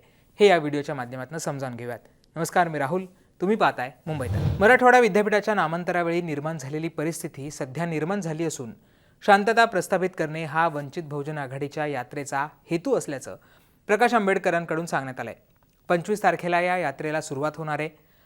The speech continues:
सात ऑगस्टला या यात्रेचा समारोप छत्रपती संभाजीनगर इथे होणार आहे. जरांगेंच्या ओबीसीतून आरक्षणाच्या मागणीबाबत आणि सगळे सोयऱ्यांच्या अध्यादेशाबाबत सर्व पक्षांनी भूमिका मांडावी, अशी मागणी केल्याचं देखील आंबेडकर सांगतात.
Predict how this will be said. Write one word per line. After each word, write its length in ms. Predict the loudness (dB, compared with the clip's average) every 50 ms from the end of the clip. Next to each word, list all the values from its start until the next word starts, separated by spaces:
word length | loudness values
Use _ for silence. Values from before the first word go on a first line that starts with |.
| _ _ _ 2
सात 260 | 6 8 8 8 6
ऑगस्टला 440 | 4 4 2 2 2 2 2 2 2
या 160 | 0 -2 -2
यात्रेचा 580 | 0 -2 -2 -2 -4 -6 -4 -2 -2 -2 -2 -2 -6
समारोप 480 | -6 -6 -2 -2 -2 -2 -2 -6 -8 -14 _ _ _ _ _ _ 0
छत्रपती 420 | 0 2 2 2 0 0 -2 -4 -4
संभाजीनगर 540 | -4 -4 -2 -2 -2 -2 -2 -4 -6 -6
इथे 180 | -8 -8 -8 -8
होणार 220 | -8 -8 -8 -10
आहे. 100 | -10 -12 -14 _ _ _ _ _ _ _ _ _
जरांगेंच्या 580 | 2 2 4 4 2 0 -4 -4 -2 0 0 0
ओबीसीतून 580 | 0 -2 -2 -4 -4 -6 -6 -8 -10 -8 -6 -6
आरक्षणाच्या 540 | -6 -6 -6 -8 -8 -10 -8 -6 -6 -6
मागणीबाबत 560 | -4 -4 -4 -4 -4 0 2 4 4 2 2 -4 -8 -12 _ _ _ _ _ _ _ 2
आणि 140 | 2 2 4
सगळे 260 | 4 6 8 8 8
सोयऱ्यांच्या 540 | 8 6 4 4 4 2 0 0 0 0 0
अध्यादेशाबाबत 1120 | 0 -2 -4 -4 -4 -4 -4 -6 -8 -8 -8 -6 -6 -6 -4 -4 -6 -4 -4 -6 -6 -8 -8
सर्व 260 | -8 -6 -6 -6 -6
पक्षांनी 500 | -6 -8 -12 -12 -12 -12 -12 -10 -12 -12
भूमिका 420 | -8 -6 -4 -2 -2 0 0 0
मांडावी, 460 | 0 0 -2 -2 -4 -6 -6 -8 -12 -14 _ _ _ _ _ _ -4
अशी 200 | -4 -2 0 4
मागणी 340 | 4 4 4 4 2 -2
केल्याचं 420 | -2 -2 -4 -2 -2 -4 -4 -6 -6
देखील 420 | -6 -6 -8 -8 -8 -10 -10 -8 -8
आंबेडकर 420 | -8 -6 -4 -4 -4 -4 -6 -8 -10
सांगतात. 360 | -10 -12 -12 -10 -12 -12